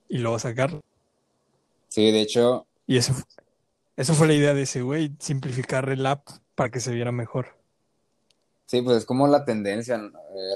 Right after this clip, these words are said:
Speaker 2: reducir todo a lo más, más simple
Speaker 1: A lo
Speaker 2: posible.
Speaker 1: Exacto, sí, sí.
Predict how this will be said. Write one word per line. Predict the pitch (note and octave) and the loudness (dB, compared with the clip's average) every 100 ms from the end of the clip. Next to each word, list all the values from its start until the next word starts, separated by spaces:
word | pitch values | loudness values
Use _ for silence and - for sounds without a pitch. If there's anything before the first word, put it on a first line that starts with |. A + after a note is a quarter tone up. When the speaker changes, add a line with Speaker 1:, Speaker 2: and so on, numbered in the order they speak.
| - | -4
Speaker 2:
reducir | G2 F#2+ G#2 G#2 | -6 -4 -4 -4
todo | - A2 A2 | 2 4 6
a | A2+ | 4
lo | G#2+ | 2
más, | G2+ G2+ G2+ - - | -4 -6 -8 -14 -18
más | G#2+ G#2+ - | -8 -8 -6
simple | A#2 A2+ A#2+ B2+ | -8 -4 0 4
Speaker 1:
A | |
lo | C3+ | 4
Speaker 2:
posible. | C3 G#2+ A#2 B2 - _ _ _ _ - | 4 0 -2 -4 -10 _ _ _ _ -2
Speaker 1:
Exacto, | A#2 - A2+ A2 A2 | 0 2 -2 -6 -8
sí, | A2 | -8
sí. | A2 A2 | -8 -10